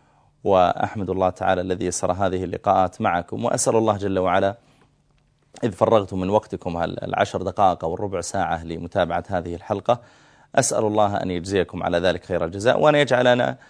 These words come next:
وإياكم ممن يستمعون القول فيتبعون أحسنه. آه، سأتكلم معكم اليوم عن موضوع مهم،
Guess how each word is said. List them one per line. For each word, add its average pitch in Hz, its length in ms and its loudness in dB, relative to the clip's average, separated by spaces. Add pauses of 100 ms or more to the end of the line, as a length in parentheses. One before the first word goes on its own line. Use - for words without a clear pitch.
(240)
وإياكم 107 760 2
ممن 107 380 0
يستمعون 101 480 -2
القول 98 260 0
فيتبعون 90 540 -4
أحسنه. - 380 -6 (880)
آه، 113 1120 8
سأتكلم 156 600 6
معكم 123 360 4
اليوم 127 260 6
عن 117 100 4
موضوع 110 360 4
مهم، 98 360 -2